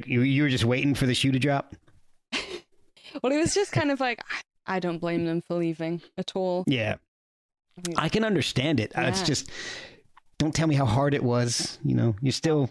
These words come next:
Speaker 1: making a shit ton of money.
Speaker 2: Yeah, but also, but the thing is about that, 'cause I saw someone had been like, you know, "Oh, she was locked up," and like, "Oh, I live in this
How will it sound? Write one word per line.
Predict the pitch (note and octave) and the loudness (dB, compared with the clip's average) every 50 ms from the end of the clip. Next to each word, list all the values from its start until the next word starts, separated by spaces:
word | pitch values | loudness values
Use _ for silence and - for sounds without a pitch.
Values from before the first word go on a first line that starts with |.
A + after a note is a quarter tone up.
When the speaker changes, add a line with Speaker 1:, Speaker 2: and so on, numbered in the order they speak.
| - _ | 0 _
Speaker 1:
making | C#3 C3+ C#3 - C#3+ C#3 | 0 2 2 2 2 2
a | C3+ C3 | 2 2
shit | B2 - - - A3+ | 2 0 -2 -2 0
ton | - C#3 C#3+ | 0 2 2
of | C#3+ | 2
money. | D3 D3+ C#3+ C3+ C3 C3 B2+ A2 G2 - - - - _ _ _ _ _ | 2 2 2 4 4 4 2 0 -2 -6 -12 -18 -20 _ _ _ _ _
Speaker 2:
Yeah, | G#4+ A#4+ A#4+ A4+ A4+ G#4+ G4+ F4 - | -2 0 2 2 2 0 0 0 0
but | D4+ C#4+ | 0 2
also, | D#4 D#4+ E4+ E4 - D#4 C4 A#3 A3 G#3 - _ | 2 2 2 2 0 0 0 0 0 -2 -2 _
but | C4+ B3+ A#3 - - | 0 0 0 0 0
the | G#3 | -4
thing | G#3 - - C4+ C4 B3+ | -4 -2 -2 0 0 0
is | B3 A#3 A#3+ A#3 F#3+ | 0 0 0 0 -2
about | G3 F#3 F#3 F3 E3 C#3 F3+ | -2 -2 0 -2 -2 -2 -2
that, | G3 F#3+ F3+ F3 - - _ _ _ _ | -2 -2 0 -2 -4 -6 _ _ _ _
'cause | F#3+ F3+ | -4 -2
I | G#3 | -2
saw | G#3 - - A3 G#3 | -2 -2 -2 -4 -2
someone | - - F#3+ F#3+ F#3 F#3 | -2 -2 -4 -4 -2 -2
had | F#3+ F3+ - | -2 -2 -2
been | - F#3 F3+ | -2 -2 -2
like, | F3+ F3+ F3+ - - _ _ _ _ _ _ _ _ _ _ _ _ _ | -2 -4 -4 -8 -10 _ _ _ _ _ _ _ _ _ _ _ _ _
you | F3+ F#3 | -2 0
know, | F#3 F3 F3 F3+ - | 0 0 0 -2 -2
"Oh, | - A#3+ C4+ C#4 | -2 -2 -2 -2
she | C4 - - C4+ | -2 -2 -2 -2
was | C4 B3+ - | -2 -2 -2
locked | C4+ C4 - - - - | -2 -4 -4 -4 -4 -2
up," | C4+ C4 B3+ - | -2 -2 -2 -4
and | - A3 G#3+ | -4 -4 -2
like, | G#3 G3+ G3 F#3+ - | -2 -2 -2 -2 -2
"Oh, | A#3 B3 | -4 -2
I | B3+ B3+ B3 | 0 0 0
live | A#3+ A#3+ A#3 A#3 | 0 0 0 0
in | A#3+ A#3 A3+ A3+ A3+ - | -2 -2 0 -2 -2 -2
this | - A#3 A3+ - | -4 -6 -6 -6